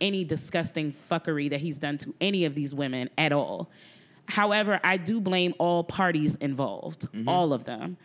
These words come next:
Speaker 1: I don't think, like, oh, the parents hold more, uh, weight than R. Kelly or vice versa.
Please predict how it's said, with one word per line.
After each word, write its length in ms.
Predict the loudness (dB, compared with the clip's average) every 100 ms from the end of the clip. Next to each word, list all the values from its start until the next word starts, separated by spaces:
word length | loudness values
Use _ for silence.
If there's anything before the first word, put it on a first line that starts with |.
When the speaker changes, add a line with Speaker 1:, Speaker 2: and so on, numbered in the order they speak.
| -20 0
Speaker 1:
I 100 | 2
don't 240 | 2 2
think, 240 | 2 2 4
like, 180 | 2 4
oh, 140 | 0 2
the 120 | 0
parents 440 | 2 2 2 0
hold 260 | 0 0 2
more, 560 | 0 2 2 2 0 -2
uh, 220 | 0 0 2
weight 320 | 2 2 2
than 140 | 0
R. 180 | 2 0
Kelly 520 | 2 2 4 4 4
or 100 | 4
vice 300 | 2 0 -2
versa. 500 | -2 -2 0 2 2